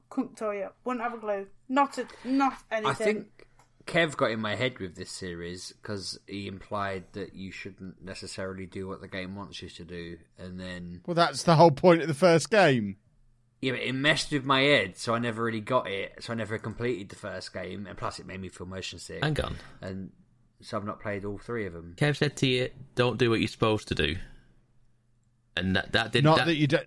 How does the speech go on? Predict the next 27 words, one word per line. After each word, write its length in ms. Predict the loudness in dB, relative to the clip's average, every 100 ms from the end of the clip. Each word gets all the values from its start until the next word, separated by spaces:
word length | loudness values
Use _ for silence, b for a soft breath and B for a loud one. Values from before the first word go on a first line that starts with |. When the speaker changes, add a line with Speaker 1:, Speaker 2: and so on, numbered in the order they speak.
| -4
Speaker 4:
that 220 | -6 0
didn't 160 | 0 4
Speaker 3:
I, 100 | 6
Speaker 4:
come. 100 | 10
Speaker 2:
He 40 | 10
Speaker 3:
I, 60 |
Speaker 2:
didn't 140 | 10 6
explicitly 460 | 0 6 10 12
Speaker 3:
I 40 | 12
might, 180 | 12 12
Speaker 2:
say 60 |
Speaker 3:
I 120 | 12 10
might 200 | 10 10
Speaker 2:
that. 240 | 6 4
Speaker 3:
have 80 | 0
spoilt 420 | -2 4 6 6
the 100 | 4
ending 320 | 6 6 4 2
a 40 |
little 200 | 0 -4
bit. 320 | -4 -4 -4
Expl-, 460 | -12 -12 -14 -14 -8
there 80 | -6
was 140 | -6
the 100 | -4
bit 120 | 0
Speaker 4:
Right. 180 | 2